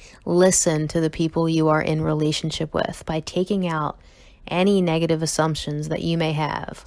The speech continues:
when they are talking so that you can develop empathy. Remember, that's the ability to see the world from their point of view,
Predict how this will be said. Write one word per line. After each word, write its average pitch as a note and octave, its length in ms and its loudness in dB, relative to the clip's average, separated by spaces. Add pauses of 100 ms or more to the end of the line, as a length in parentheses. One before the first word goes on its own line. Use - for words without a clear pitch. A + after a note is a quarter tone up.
(140)
when E3 220 -4
they E3 100 0
are E3+ 160 0
talking - 580 -4 (280)
so - 160 -4
that E3+ 160 0
you F3+ 180 -2
can G3 220 -2
develop D#3+ 520 -2 (160)
empathy. - 600 -2
Remember, D#3 420 -2 (520)
that's - 320 -2 (400)
the F3 180 2
ability E3+ 640 2 (360)
to E3 120 -4
see F#3 240 -2
the G3+ 160 2
world E3+ 560 4 (680)
from D#3 380 -2
their E3 260 4
point D#3+ 340 0
of D3+ 120 -2
view, D3+ 400 -2